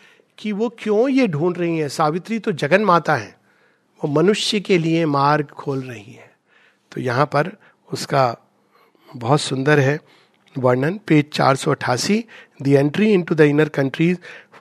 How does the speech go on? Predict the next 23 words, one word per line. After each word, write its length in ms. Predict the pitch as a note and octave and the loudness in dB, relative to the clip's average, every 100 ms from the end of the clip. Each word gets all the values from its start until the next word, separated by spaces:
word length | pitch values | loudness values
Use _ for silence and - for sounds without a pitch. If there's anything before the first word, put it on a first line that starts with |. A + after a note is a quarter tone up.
| _ _ | _ _
For 340 | - - A3+ | -10 -2 -2
man 540 | G3+ F3+ F#3+ A3+ C4+ B3+ | 0 0 2 2 0 0
thou 240 | A3+ A3+ | 0 0
seekest, 720 | G#3+ - A3+ - F#3+ D#3+ - E3+ | -2 -6 -8 -2 -2 -4 -8 -4
not 280 | D3+ F3+ | 0 -2
for 180 | - F3+ | -2 -4
thyself 600 | C#3+ C#3 C#3 - C#3 - | -2 -2 -4 -4 -6 -6
alone. 380 | C3 A#2+ - - _ _ _ _ _ _ _ _ _ _ _ _ _ _ _ _ _ _ _ _ _ _ - | -8 -10 -14 -20 _ _ _ _ _ _ _ _ _ _ _ _ _ _ _ _ _ _ _ _ _ _ -2
Only 420 | G3+ E4 F4+ E4+ | 0 2 2 2
if 160 | D4 D#3+ | 0 0
God 320 | E3+ A3+ A#3 | 0 2 2
assumes 560 | F3+ C3 G3+ B3+ C4 | -2 -2 0 0 -2
the 120 | - A3 | -2 -2
human 420 | E3 A3+ A#3+ F#3 | 0 0 0 0
mind 560 | D3 E3+ A3 B3+ - - _ | 2 2 0 -2 -8 -16 _
and 280 | - E3+ E3+ | -4 -2 -2
puts 320 | G#3 A#3 - | -4 -4 -2
on 320 | F3+ E3+ G#3 E3 | 2 2 2 0
mortal 420 | C3 E3 G#3+ F3+ | 0 0 0 -2
ignorance 560 | D#3 F#3+ A3 F#3 D3 | -2 -2 -2 -2 -4
for 220 | - - D3 | -6 -4 -4
his 160 | C#3 | -4
cloak 500 | - D3 C3 - - | -6 -4 -4 -8 -20